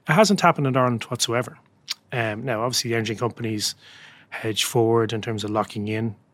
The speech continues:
um, energy, energy costs. They may have locked in at an inopportune time this time last year.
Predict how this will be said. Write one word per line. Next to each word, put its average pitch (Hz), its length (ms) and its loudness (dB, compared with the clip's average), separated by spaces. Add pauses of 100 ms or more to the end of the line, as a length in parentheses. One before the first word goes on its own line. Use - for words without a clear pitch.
um, 104 380 -6
energy, 113 400 -4
energy 113 260 -2
costs. 117 300 -2
They 113 80 -2
may 110 100 0
have 110 140 2
locked 117 240 4
in 120 200 4 (560)
at 104 140 2
an 110 140 -2
inopportune 117 580 0
time 123 480 2
this - 140 0
time 120 260 2
last 117 260 2
year. 156 240 6